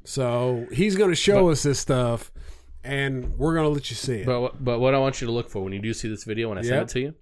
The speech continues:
Speaker 1: Yep.
Speaker 2: you'll notice that when the kill shot happens, when the kill shot actually happens, you see Kennedy go back into the left, when basically his
Speaker 1: Which,
Speaker 2: bra-
Speaker 1: which has been the, the kinda shit since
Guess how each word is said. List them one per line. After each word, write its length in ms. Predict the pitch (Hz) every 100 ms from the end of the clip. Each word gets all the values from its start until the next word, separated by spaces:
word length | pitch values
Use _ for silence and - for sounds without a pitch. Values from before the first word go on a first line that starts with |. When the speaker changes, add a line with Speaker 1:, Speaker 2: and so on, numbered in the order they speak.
| -
Speaker 1:
Yep. 300 | 123 160 - _ _ _ _ _ _
Speaker 2:
you'll 180 | 117 117
notice 300 | 120 120 -
that 140 | 104
when 140 | 113 107
the 60 |
kill 200 | 98 131 135
shot 260 | - 127
happens, 600 | 117 113 - 73 87 - - - - - - _ -
when 160 | 101
the 60 | 98
kill 260 | - 160
shot 260 | 165 - 143
actually 340 | 123 - 127
happens, 360 | 110 101 104 90 -
you 80 | 113
see 20 |
Kennedy 320 | 117 110 107
go 120 | 104
back 320 | 92 95 98
into 160 | 101 101
the 100 | 95
left, 420 | 76 - - - _ _ _ _ _ _ _
when 380 | - 98 92 87 82
basically 300 | 98 104 107
his 120 | 95 156
Speaker 1:
Which, 160 | 180
Speaker 2:
bra- 100 | 185
Speaker 1:
which 200 | 120 175
has 220 | 180 165 127
been 640 | 156 160 160 156 156 151 - _ _ _
the, 460 | 113 127 123 117 120
the 680 | 117 127 123 117 113 107 104 - -
kinda 360 | - 156 139 117
shit 420 | - - 165 139
since 640 | - 151 139 131 - -